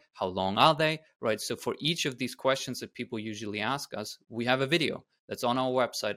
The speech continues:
on an F A Q page that I actively use. So whenever one of those questions pops up in a, in an email, in a follow-up email,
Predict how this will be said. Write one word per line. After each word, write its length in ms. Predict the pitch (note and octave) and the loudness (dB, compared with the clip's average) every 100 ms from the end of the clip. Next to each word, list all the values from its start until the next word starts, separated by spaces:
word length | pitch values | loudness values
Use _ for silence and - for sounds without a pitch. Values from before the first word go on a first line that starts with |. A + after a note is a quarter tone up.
| - | -4
on 120 | G#2+ | -6
an 100 | A2 | -4
F 160 | G#2 A2+ | -6 -8
A 60 | |
Q 220 | - - | -8 -8
page 460 | - G2+ G2+ - - | -6 -4 -4 -6 -8
that 200 | C3 C3+ - | 4 4 6
I 180 | D3 D#3+ | 4 4
actively 560 | B2+ C#3+ C#3+ D3+ C3 | 2 0 -2 -8 -4
use. 420 | C3 D3+ - - - _ _ | -2 -2 -2 -8 -14 _ _
So 160 | - B2+ | -6 -2
whenever 420 | B2+ C3+ C3 B2+ | 0 2 2 0
one 180 | A#2+ C3+ | 0 -2
of 140 | C#3+ | -2
those 160 | C3 A2+ | -4 -6
questions 540 | - A2 - B2 A2 | -2 -2 -2 -6 -8
pops 440 | - - A2 - D3 | -4 0 0 -2 -2
up 360 | C#3 A2 - - _ _ _ _ _ _ - | 0 -2 -4 -20 _ _ _ _ _ _ -4
in 160 | A#2 | -2
a, 260 | G#2+ G#2 - - | -2 -4 -8 -6
in 140 | A2 | -2
an 120 | G#2 | 2
email, 380 | C3 D#3 D3+ C3+ | 2 2 2 0
in 80 | G2 | -2
a 80 | G2 | -2
follow-up 540 | - C#3 C3 B2+ B2 | 2 4 4 4 0
email, 580 | B2 B2 B2 B2 B2 | -4 -4 -4 -4 -6